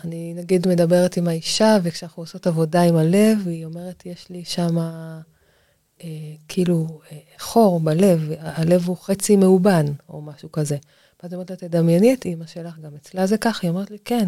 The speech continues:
וסבתא, כן. כמה דורות אחורה את מדמיינת את הנשים עם הדבר הזה בלב?"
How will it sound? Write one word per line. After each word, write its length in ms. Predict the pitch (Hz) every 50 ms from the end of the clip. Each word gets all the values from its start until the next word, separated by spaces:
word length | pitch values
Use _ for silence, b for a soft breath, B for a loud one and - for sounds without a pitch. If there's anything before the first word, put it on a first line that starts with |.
| 170 170
וסבתא, 520 | 165 160 - - - 165 156 _ - - 185 - _ _ -
כן. 220 | 220 220 214 185 170 165 - _ _ _ _ _
כמה 220 | - - 208 226 233
דורות 320 | 214 208 180 180 170 -
אחורה 340 | 165 - - 170 165 160 160
את 100 | 160 -
מדמיינת 520 | 165 160 160 160 160 160 160 160 160 160
את 120 | 160 160 -
הנשים 400 | 156 156 156 - - - 170 160
עם 120 | 160 151
הדבר 360 | 156 156 156 156 147 156 151
הזה 160 | 156 151 156 151
בלב?" 320 | 151 151 151 156 160 170